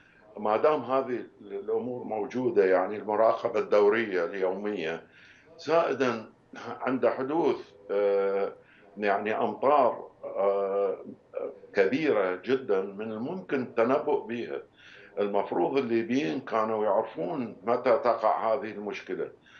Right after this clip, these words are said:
والمفروض كان أنه يفتحون بوابات السدود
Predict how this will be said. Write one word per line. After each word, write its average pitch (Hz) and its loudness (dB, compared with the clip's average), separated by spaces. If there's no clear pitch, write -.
والمفروض 107 2
كان 127 0
أنه 107 -4
يفتحون 123 2
بوابات 107 6
السدود 131 -6